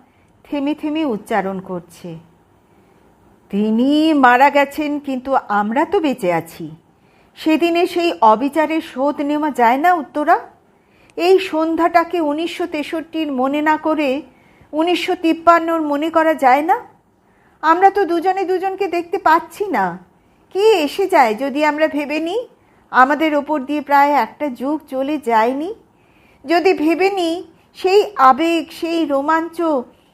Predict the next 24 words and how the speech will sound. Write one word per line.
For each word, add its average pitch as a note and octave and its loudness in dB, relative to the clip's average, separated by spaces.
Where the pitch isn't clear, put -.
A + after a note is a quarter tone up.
সেই F4 -2
মরে D4+ 2
যাবার E4 4
মতো E4+ -2
অসহ্য D#4+ -2
সুখের E4 -10
মুহূর্তে D#4 -2
কেউ E4 2
এসে D#4+ 0
রক্তচক্ষু D#4 -2
তুলে D4 -6
দাঁড়ায়নি C#4+ 0
আমাদের D#4+ -4
সামনে? D#4+ -8
আমরা F4 4
শুধু F4+ -2
সেই F#4 -2
মুহূর্তটাকে F#4+ -2
গড়িয়ে D#4+ 0
নিয়ে B3 -4
যাচ্ছি, G3+ -6
এগিয়ে E4+ 0
নিয়ে A3 -4
যাচ্ছি।" G3 -6